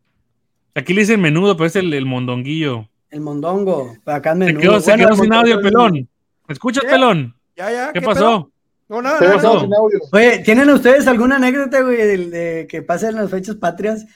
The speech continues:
Speaker 2: cuando dan el grito de independencia y cosas de ese tipo, güey?
Speaker 3: Yo fui a ver a los
Speaker 1: Yo
Speaker 3: Tigres del
Speaker 1: creo que
Speaker 3: Norte,
Speaker 1: sí
Speaker 3: güey,
Speaker 1: tenía
Speaker 3: a la,
Speaker 1: uno.
Speaker 3: en un grito, güey.
Speaker 2: Yo, yo, yo tengo uno, güey,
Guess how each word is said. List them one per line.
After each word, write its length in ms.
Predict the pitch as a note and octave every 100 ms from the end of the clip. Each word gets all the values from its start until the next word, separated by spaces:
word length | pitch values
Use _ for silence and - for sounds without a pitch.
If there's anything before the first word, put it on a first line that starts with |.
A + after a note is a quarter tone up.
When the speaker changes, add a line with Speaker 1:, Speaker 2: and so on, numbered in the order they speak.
| _
Speaker 2:
cuando 220 | D#3 D3
dan 120 | D3+
el 140 | G3+ F3+
grito 260 | F3+ F#3
de 60 | G3+
independencia 920 | F#3+ F3+ D#3+ D3 D3 D3+ E3 E3+ E3+
y 60 | D#3
cosas 260 | E3+ E3+ F3
de 40 |
ese 100 | F3
tipo, 240 | F3+ F#3 -
güey? 260 | G3+ G#3+ - _ -
Speaker 3:
Yo 140 | A3
fui 120 | B3+
a 60 | C4+
ver 120 | C4+
a 40 | D4
los 140 | A#3
Speaker 1:
Yo 40 | C#3+
Speaker 3:
Tigres 200 | D#3 B3+
del 80 |
Speaker 1:
creo 20 | G3
que 40 | A3+
Speaker 3:
Norte, 80 | G#3
Speaker 1:
sí 100 | -
Speaker 3:
güey, 200 | A3 G3+
Speaker 1:
tenía 180 | G#3
Speaker 3:
a 40 | E3+
la, 240 | C#3 F3
Speaker 1:
uno. 140 | G3 C#3+
Speaker 3:
en 60 |
un 160 | B2 G3+
grito, 340 | G3+ A3 A#3+
güey. 240 | F3+ C3 - _ _ _
Speaker 2:
Yo, 240 | G3 A#3+ F#3
yo, 120 | A3 A3 -
yo 200 | G3+ G3
tengo 300 | B3+ B3+ C4+
uno, 280 | C#4 D4
güey, 380 | C#4+ C#4 B3 B3+